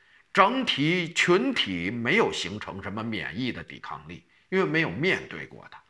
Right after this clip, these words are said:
大家都封在家里嘛，对吧？谁也没有机会去接触它，去面对它。所以说呢，你说武汉重灾区现在闹腾了这么长时间，大伙儿是不是有了免疫力了吗？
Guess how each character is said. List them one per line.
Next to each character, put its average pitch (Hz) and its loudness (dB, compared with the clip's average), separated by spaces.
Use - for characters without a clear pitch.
大 151 8
家 143 4
都 175 4
封 175 0
在 143 4
家 165 8
里 73 -6
嘛， - -20
对 135 0
吧？ 90 -4
谁 151 2
也 190 8
没 139 2
有 151 2
机 160 2
会 143 2
去 135 2
接 180 4
触 127 -2
它， 113 -2
去 120 -4
面 165 4
对 64 -8
它。 - -14
所 190 6
以 165 8
说 160 4
呢， 135 6
你 131 0
说 185 4
武 117 -2
汉 143 6
重 180 4
灾 160 8
区 170 2
现 165 0
在 160 2
闹 160 6
腾 151 2
了 160 2
这 165 4
么 135 -2
长 143 2
时 151 -2
间， 165 2
大 113 2
伙 95 -2
儿 98 0
是 - -4
不 165 2
是 185 4
有 92 0
了 135 0
免 101 -2
疫 170 0
力 202 4
了 87 -2
吗？ 82 -8